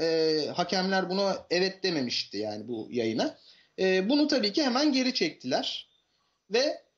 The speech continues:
e, <clears throat> bu, e, daha sonra Nature'da falan, e, Nature'da özellikle, e, ve bir takım iyi dergilerde yine yayınlanan bazı çalışmalarla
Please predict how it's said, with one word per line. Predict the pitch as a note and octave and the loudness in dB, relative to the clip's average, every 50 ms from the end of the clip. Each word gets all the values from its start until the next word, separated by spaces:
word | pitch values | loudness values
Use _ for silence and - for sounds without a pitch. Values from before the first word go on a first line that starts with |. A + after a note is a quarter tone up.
| _ _ _ _ _ _ - | _ _ _ _ _ _ -6
e, | G#3+ A#3+ A3 - - _ - - | -6 -6 -6 -6 -10 _ -4 0
<clears throat> | B3 G3+ F#3 A3+ | 0 0 0 -2
bu, | G3+ A3+ D4 D4+ D4+ C4+ G3+ G3+ G#3 G#3 G#3 | -2 0 2 2 2 2 2 2 4 4 2
e, | G#3 | 2
daha | C4 C#4+ D#4 D4+ | 2 2 2 0
sonra | D4+ C4+ A3+ A3 A#3 A#3+ | 0 -2 0 0 0 0
Nature'da | C4+ C#4+ D4 - B3+ A3+ G3+ E3 F3+ F3+ | 2 0 0 0 2 0 0 0 0 -2
falan, | G3+ G#3 F3 E3 E3+ E3 - - | 0 0 0 0 0 -2 -6 -6
e, | F#3+ F#3+ F#3+ F#3 F3+ F3+ F#3 | -4 -2 0 2 2 2 2
Nature'da | F#3+ G#3 A3 A3 - G3+ E3 D#3 | 2 0 0 0 -2 -2 0 0
özellikle, | D3+ D3 C#3 D3 C#3 C3+ C3 B2+ - C3+ C3+ D3 E3+ | 0 2 2 2 2 2 0 -2 -2 0 0 0 0
e, | D3+ E3 D#3 D3 D3 D3 D3+ | 0 0 2 2 2 2 2
ve | F3 F3+ E3+ D3+ - - | 2 2 0 -2 -4 -8
bir | - E3 F#3 G3+ | -8 -4 -4 0
takım | G3+ G3 F#3+ G3+ F#3+ | 0 0 0 0 -2
iyi | F#3 G3 G3 E3+ | 0 0 2 2
dergilerde | D#3+ D3 C#3 C3 C3+ C3 C3 B2+ B2 B2 B2+ | 2 2 2 0 0 0 0 0 0 -2 -4
yine | C3 D3 F3+ | -4 -2 0
yayınlanan | F#3+ F#3+ G#3 A3+ A3+ A3 G3 D#3+ C#3+ C#3 C#3+ D#3 E3+ | 2 2 2 2 2 0 0 0 0 0 -2 0 2
bazı | A3 A#3 A3 - D#3 D3+ | 4 4 4 2 0 -2
çalışmalarla | - - - D3 - - - E3+ D3 B2+ A#2+ A2+ A2 C3+ A3 D4+ D4+ | -2 0 0 0 -2 -2 -2 -2 0 2 0 0 2 0 0 -2 -4